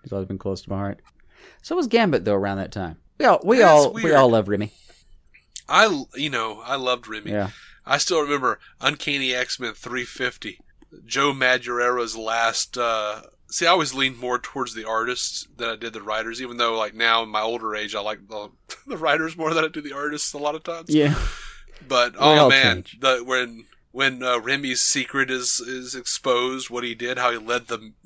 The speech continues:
Speaker 2: the Marauders, you know, he, he led the Sinister's pack of evil mutants down into the Morlock tunnels to kill everybody.
Speaker 1: Mm.
Speaker 2: And he was, like, instrumental in, in causing the mutant massacre. Oh man, that was a rough time.
Speaker 1: I can see that.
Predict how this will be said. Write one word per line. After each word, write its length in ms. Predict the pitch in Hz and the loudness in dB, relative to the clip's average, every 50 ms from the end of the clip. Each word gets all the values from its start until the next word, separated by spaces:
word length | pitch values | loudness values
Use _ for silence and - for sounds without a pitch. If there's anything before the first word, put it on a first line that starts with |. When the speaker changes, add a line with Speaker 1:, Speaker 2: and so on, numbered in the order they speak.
| - _ - 110 | -20 _ -16 -10
Speaker 2:
the 100 | 113 117 | -10 -10
Marauders, 720 | 110 107 110 110 113 113 120 120 120 120 120 120 120 - - | -8 -8 -8 -4 0 2 2 2 2 0 -4 -6 -8 -8 -8
you 80 | 123 | -8
know, 260 | 120 120 120 123 123 - _ | -8 -8 -8 -8 -12 -14 _
he, 280 | 127 117 117 117 107 - _ _ 113 | -20 -18 -16 -18 -18 -20 _ _ -20
he 100 | 123 123 | -18 -16
led 280 | 117 117 117 113 113 107 | -12 -10 -10 -10 -10 -12
the 260 | 113 113 113 110 - | -12 -12 -12 -10 -8
Sinister's 540 | - - - 135 131 123 - - 127 117 - | -6 -4 -4 -4 -4 -4 -6 -4 -4 -6 -6
pack 420 | - - 139 123 120 127 - - | -2 0 2 2 2 2 -2 -4
of 260 | 131 123 117 - - - _ - - _ _ _ | -10 -12 -12 -14 -18 -20 _ -20 -20 _ _ _
evil 300 | 123 139 139 131 131 123 | -8 -8 -4 -4 -4 -4
mutants 440 | 117 123 123 127 117 131 139 143 - | -4 -6 -8 -10 -10 -10 -10 -10 -4
down 260 | - 127 123 123 123 | 2 4 4 4 4
into 200 | 120 120 120 131 | 0 -4 -12 -10
the 140 | 123 120 117 | -8 -8 -8
Morlock 420 | 110 113 117 120 123 120 117 - - | -6 -4 -4 0 0 0 -2 -4 -6
tunnels 380 | - 120 117 117 120 123 120 - | -6 -6 -6 -4 -6 -8 -8 -10
to 100 | 113 107 | -12 -14
kill 260 | - - 120 120 123 | -8 -4 -2 -2 -2
everybody. 460 | 123 127 131 127 131 131 135 135 131 - - - | -2 -4 -4 -2 -2 -2 -2 -2 -6 -12 -16 -10
Speaker 1:
Mm. 380 | - - 107 117 120 113 104 - - - _ _ - | -4 0 2 4 4 2 2 -2 -6 -14 _ _ -10
Speaker 2:
And 100 | 120 120 | -8 -4
he 180 | 127 131 127 | -4 -4 -4
was, 180 | 127 131 123 123 | -4 -4 -4 -2
like, 180 | 123 117 107 | -2 -2 0
instrumental 640 | 120 131 135 127 - 127 113 117 120 120 123 123 127 120 | 0 0 0 0 -4 -6 -6 -4 -4 -2 -2 -2 -4 -4
in, 200 | 113 110 110 107 | -6 -8 -12 -16
in 120 | 113 113 | -18 -16
causing 380 | 107 - - 120 120 113 117 113 | -12 -10 -8 -8 -8 -8 -10 -12
the 80 | 113 110 | -14 -12
mutant 300 | 113 120 123 101 113 117 | -12 -12 -12 -12 -12 -8
massacre. 560 | 113 113 117 117 - - - - - 127 - _ - - - - - _ _ _ _ 117 | -6 -6 -6 -4 -6 -8 -10 -10 -14 -16 -16 _ -20 -20 -20 -20 -20 _ _ _ _ 2
Oh 320 | 127 139 143 143 139 127 | 4 6 8 8 6 6
man, 220 | 117 123 123 123 | 4 2 0 0
that 100 | 127 143 | 0 -2
was 120 | 143 127 127 | -2 -4 -6
a 60 | 113 | -6
rough 280 | 107 113 117 117 - - | -4 -2 -4 -4 -4 -4
time. 380 | - 131 143 143 117 101 - _ _ - - | -4 -4 -4 -4 -6 -8 -12 _ _ -8 -6
Speaker 1:
I 100 | 104 101 | -4 -4
can 120 | 101 98 | -4 -4
see 160 | 98 104 104 | -4 -4 -2
that. 260 | 101 101 104 120 - | 0 0 0 -2 -6